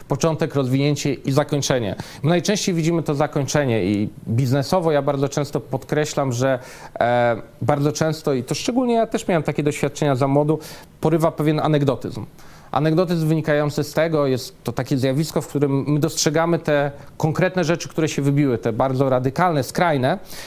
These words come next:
i to tym samym powoduje, że wydaje nam się, że cały rynek tak wygląda. No nie, to tak jak na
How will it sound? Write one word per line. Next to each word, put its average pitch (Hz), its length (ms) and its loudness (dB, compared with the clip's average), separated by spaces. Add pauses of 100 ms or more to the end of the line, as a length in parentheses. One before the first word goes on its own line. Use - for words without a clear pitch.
(100)
i 135 60 -2
to 175 80 2
tym 208 140 0
samym 208 300 2
powoduje, 185 520 2
że 175 240 2
wydaje 170 340 2
nam 180 120 2
się, - 140 -2
że 160 60 2
cały 170 260 2
rynek 175 280 2
tak 110 160 0
wygląda. 104 440 0 (440)
No 170 80 2
nie, 147 260 2 (140)
to 123 100 -2
tak 151 160 -2
jak 143 240 -2
na 135 360 2